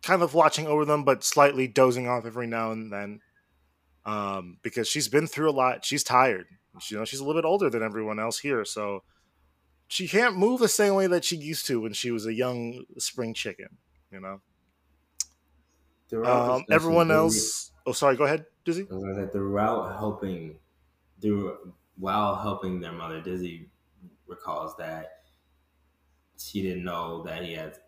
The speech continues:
Speaker 2: any kind of, like, magical powers, and discusses, like, having cure wound, being able to heal folks himse-, themselves.
Speaker 1: Anyone else do want to do anything before they go to sleep? I know that Sochil has brought items back and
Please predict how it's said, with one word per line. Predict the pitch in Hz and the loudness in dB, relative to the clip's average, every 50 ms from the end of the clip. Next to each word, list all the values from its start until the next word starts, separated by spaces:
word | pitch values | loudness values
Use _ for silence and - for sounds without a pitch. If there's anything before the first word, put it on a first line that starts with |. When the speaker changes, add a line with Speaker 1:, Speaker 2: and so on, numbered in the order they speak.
| _ _ - | _ _ -14
Speaker 2:
any | 87 85 85 82 | -12 -12 -12 -12
kind | 98 - 170 165 | -10 -10 -10 -10
of, | - - | -10 -10
like, | 78 80 80 - | -10 -12 -10 -10
magical | 92 85 80 - - 82 80 76 | -10 -8 -8 -8 -10 -10 -12 -14
powers, | - 82 78 78 78 78 80 78 | -12 -10 -8 -8 -8 -8 -10 -12
and | 76 - - - _ _ _ _ _ | -16 -20 -20 -20 _ _ _ _ _
discusses, | - - - - 87 82 - - 82 76 | -16 -14 -10 -8 -8 -8 -8 -10 -12 -14
like, | 76 71 73 - - _ _ _ _ | -14 -14 -14 -16 -20 _ _ _ _
having | - - - 90 90 - 78 80 | -20 -14 -12 -10 -10 -10 -12 -14
cure | - - - 95 87 85 82 | -16 -8 -6 -6 -4 -4 -6
wound, | 80 80 82 80 78 82 | -10 -10 -10 -12 -8 -6
being | 92 87 85 82 | -6 -6 -6 -10
able | 80 80 78 | -12 -14 -16
to | - 87 | -16 -14
heal | 85 95 87 80 80 | -12 -10 -10 -10 -10
folks | - 76 76 73 - | -12 -14 -14 -14 -16
himse-, | 76 73 - - 67 - - | -18 -18 -16 -16 -16 -16 -14
themselves. | 80 78 76 - 87 76 - - - - - _ _ _ _ _ _ _ _ _ _ _ _ _ _ _ _ - | -16 -16 -14 -14 -12 -12 -12 -14 -16 -20 -20 _ _ _ _ _ _ _ _ _ _ _ _ _ _ _ _ -2
Speaker 1:
Anyone | 160 175 190 196 196 196 190 190 190 175 - - | 0 2 2 2 4 4 4 4 4 2 0 2
else | 160 156 160 160 147 - - - - | 2 2 4 2 0 -2 -4 -4 -6
do | 143 131 160 156 | -4 -4 -2 -2
want | 160 165 165 156 156 151 127 | 2 2 2 0 0 -2 -8
to | 117 | -6
do | 110 156 160 170 | -4 2 2 2
anything | 165 165 151 - 160 160 160 160 160 147 | 2 2 0 2 2 2 2 2 -2 -4
before | 147 143 - 156 156 151 147 | -4 -4 -2 -2 0 0 0
they | 143 147 143 135 | 0 -2 -2 -2
go | 131 147 151 | -2 -2 -2
to | 143 | 0
sleep? | 131 - - - 151 151 151 147 147 - | 0 0 -2 0 0 0 0 0 0 2
I | 151 147 | 0 2
know | 139 143 147 147 143 147 143 | 4 6 6 6 6 6 6
that | 147 139 127 123 123 - - _ _ _ _ _ | 6 6 6 4 2 -4 -12 _ _ _ _ _
Sochil | - - 147 143 - - - 170 170 156 151 | -6 -2 -2 -2 0 0 2 4 4 4 4
has | 147 127 | 2 0
brought | 120 _ - 139 139 135 135 - - | -4 _ 6 6 8 6 6 4 6
items | 127 135 147 147 147 147 156 139 127 | 6 6 8 6 4 4 2 -2 -2
back | 120 143 139 139 143 139 - | 2 4 6 6 4 2 -2
and | 139 127 123 120 | -6 -6 -6 -6